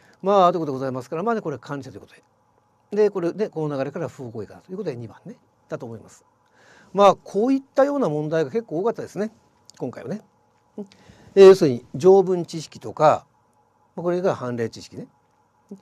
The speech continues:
えー、それから条文ストレートって問題も結構ありましたね、条文ストレートね。えー、そういった問題も結構ございました。まあ、だからそういった意味におきましてはね、まあ、えー、それを難しくはなかったよって印象はと-、当然あるんです。ストレートですね。何のひねりもない。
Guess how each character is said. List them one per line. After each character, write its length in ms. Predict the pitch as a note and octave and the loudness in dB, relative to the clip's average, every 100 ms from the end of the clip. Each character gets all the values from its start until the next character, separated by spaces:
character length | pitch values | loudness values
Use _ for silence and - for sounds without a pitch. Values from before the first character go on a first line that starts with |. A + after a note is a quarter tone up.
| _ _ - | _ _ -4
え 80 | F3 | -2
ー、 40 | |
そ 80 | D#3+ | 0
れ 40 | C#3+ | -2
か 20 | |
ら 20 | |
条 220 | A2 A3+ | -2 -4
文 180 | C4 A#3 | -2 -4
ス 100 | - | -6
ト 160 | - D#4+ | -6 -4
レ 100 | E4 | -2
ー 40 | |
ト 80 | A#3 | -4
っ 40 | |
て 140 | - D#3 | -6 -4
問 160 | D3 | -4
題 60 | C3 | -4
も 80 | B2+ | -6
結 100 | C4 | -4
構 140 | D#3 | -2
あ 40 | D3 | -2
り 40 | |
ま 80 | D#3+ | -4
し 60 | |
た 60 | A#2 | -6
ね、 40 | |
条 160 | G2 B2+ | -6 -4
文 100 | A#2+ | -4
ス 60 | A#2 | -8
ト 80 | |
レ 60 | B2+ | -10
ー 20 | |
ト 80 | - | -10
ね。 160 | D3 - _ _ _ _ _ _ - | -16 -18 _ _ _ _ _ _ 4
え 60 | F#3+ | 8
ー、 200 | G3+ G3 | 10 8
そ 160 | G3+ | 2
う 20 | G3 | -4
い 40 | |
っ 20 | |
た 100 | G3 | -2
問 160 | E3+ E3 | -2 -2
題 100 | E3 | -2
も 60 | |
結 140 | D#3 F3 | -2 -4
構 80 | A#2+ | -4
ご 80 | |
ざ 100 | A#2+ | -4
い 60 | A#2 | -4
ま 80 | G#2+ | -6
し 40 | |
た。 140 | - - _ _ _ _ _ _ - _ _ _ - | -16 -20 _ _ _ _ _ _ -20 _ _ _ -2
ま 140 | F3+ | 4
あ、 40 | F3+ | 6
だ 60 | |
か 60 | F#3 | 6
ら 60 | E3 | 2
そ 100 | A#3 | 0
う 40 | |
い 20 | |
っ 20 | |
た 80 | B3 | 0
意 20 | |
味 40 | B3 | 0
に 60 | E3 | -2
お 40 | |
き 80 | D#3+ | -2
ま 120 | D#3+ | -4
し 20 | |
て 60 | A#2 | -2
は 60 | D3+ | -6
ね、 160 | F3+ - | -6 -4
ま 160 | B3 B3+ | 4 4
あ、 140 | B2 - _ - - F#3 | 4 -4 _ -20 -2 8
え 40 | |
ー、 140 | G3 | 8
そ 140 | G3 G3 | 8 4
れ 80 | F3 | 0
を 40 | |
難 380 | C#3+ F#3+ A#3 C#4 | 0 -4 -4 -4
し 80 | - | -2
く 100 | G#3+ | -2
は 80 | E3 | 0
な 100 | G3+ | -2
か 60 | |
っ 60 | F3 | -4
た 120 | D3 | -2
よ 120 | D#3 | -4
っ 20 | |
て 120 | D#3 C3+ | -4 -8
印 80 | |
象 140 | B2 B2+ | -6 -8
は 60 | |
と-、 140 | A#2 D3+ | -8 -10
当 140 | - E3 | -8 -8
然 180 | D#3 D3+ | -6 -6
あ 40 | |
る 80 | C3 | -8
ん 40 | |
で 80 | F#2 | -10
す。 240 | - - _ _ | -20 -20 _ _
ス 100 | - | -14
ト 100 | - | -4
レ 100 | D3+ | -2
ー 20 | |
ト 100 | B2+ | -2
で 80 | F2 | -10
す 100 | - - | -20 -14
ね。 180 | E3+ G3 | -14 -10
何 200 | D3+ F3 | -6 -4
の 60 | G3 | -4
ひ 120 | G3 | -2
ね 80 | A#3 | -4
り 60 | A#3+ | -2
も 100 | C#3 | -8
な 100 | |
い。 80 | G#2+ | -10